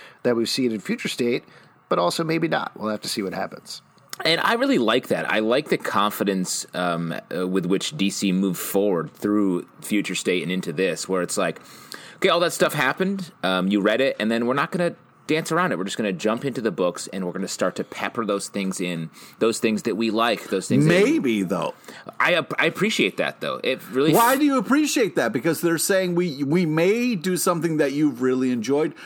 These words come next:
Speaker 3: We may not. Go fuck yourself.
Speaker 2: I, I love that. I like, I
Speaker 3: Really?
Speaker 2: enjoyed what we saw. And then if they
Speaker 3: I very much enjoyed it, but I would like to know if I'm gonna get some of it or not.
Speaker 2: Well, then you continue being a fan,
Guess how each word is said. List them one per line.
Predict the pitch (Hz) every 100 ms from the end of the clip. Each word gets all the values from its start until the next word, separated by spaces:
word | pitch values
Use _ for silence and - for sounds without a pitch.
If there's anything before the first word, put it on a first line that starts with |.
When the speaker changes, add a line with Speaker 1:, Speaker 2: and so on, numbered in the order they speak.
| -
Speaker 3:
We | 160 175
may | 185 202
not. | 196 196 269 214
Go | 190
fuck | 185 277 277
yourself. | 196 - 90 - -
Speaker 2:
I, | 117 123 123
I | 104 123
love | 117 131 208
that. | 120 - - _ _ -
I | 117
like, | 117 135 147
I | -
Speaker 3:
Really? | 143 392 254 135
Speaker 2:
enjoyed | 139 120 131 147
what | 139 123
we | 156
saw. | - 98 78 117 147 _ _ 120
And | 123
then | 117
if | 110
they | -
Speaker 3:
I | 285 453
very | 240 269 403 466
much | 381 226
enjoyed | 220 180 180 175 190
it, | 208
but | 190
I | 190
would | 208
like | 208 220
to | 202
know | 208 220
if | 214
I'm | 220
gonna | 220 226
get | 185 277 269
some | - 175 147
of |
it | 127 120
or | 107
not. | 101 80 - - -
Speaker 2:
Well, | 131 214
then | 160 160 120
you | 110 90 -
continue | 147 113 127 120
being | 117 123
a |
fan, | - 143 196 -